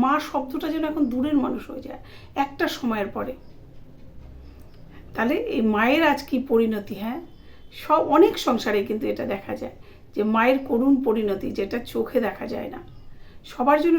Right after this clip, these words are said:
সব কিছু হয়, শুধু মাটা হয়ে যায় বেশি। আসল কথা, সন্তানের কাছে যে মাটা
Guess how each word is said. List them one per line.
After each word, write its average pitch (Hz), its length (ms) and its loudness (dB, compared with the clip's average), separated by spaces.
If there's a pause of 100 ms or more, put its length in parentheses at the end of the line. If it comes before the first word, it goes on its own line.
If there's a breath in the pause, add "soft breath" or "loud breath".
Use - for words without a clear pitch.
(100)
সব - 200 -8
কিছু - 180 -10
হয়, 208 180 -4
শুধু 254 160 -2 (120)
মাটা 202 320 0
হয়ে 254 160 2
যায় 240 140 0 (100)
বেশি। 285 260 -10 (840 loud breath)
আসল 262 340 -6
কথা, 262 140 -4 (100)
সন্তানের 254 440 -2
কাছে 247 140 -6 (160)
যে 240 120 0 (120)
মাটা 254 220 2